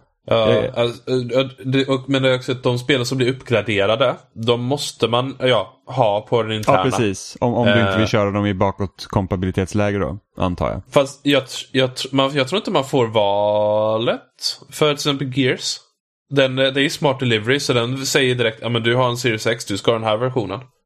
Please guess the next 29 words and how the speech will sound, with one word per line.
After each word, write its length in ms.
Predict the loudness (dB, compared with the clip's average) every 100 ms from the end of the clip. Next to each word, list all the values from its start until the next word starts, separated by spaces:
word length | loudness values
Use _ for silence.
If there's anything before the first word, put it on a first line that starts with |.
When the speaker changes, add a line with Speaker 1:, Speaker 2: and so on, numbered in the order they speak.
| _
Speaker 2:
Aha, 580 | -4 0 0 0 0 0
och 120 | 0 0
det 60 |
är 120 | 0 0
lite 880 | 0 0 2 2 2 2 0 -2 -4
tråkigt. 540 | -4 -4 -6 -6 -6 -8 -16 _ _
Speaker 1:
Ja, 460 | -2 0 2 0 -6
så 220 | -2 0 2
jag 320 | 2 2 2
har 60 |
inte 160 | 0 -6
sett, 300 | -4 -4 0
o-, 160 | -2 2
om 180 | 0 2
det 80 | 0
är 200 | -2 0
dolt 300 | 2 2 0
någonstans 440 | -2 2 0 0
får 100 | -2
någon 220 | -2 2 2
gärna 180 | 0
säga 180 | 0 -2
till, 240 | -2 -4 -4
men 260 | -2 0 2
jag 100 | 2
har 80 |
inte 140 | 2 -4
hittat 260 | -6 -2
den. 180 | 0 -2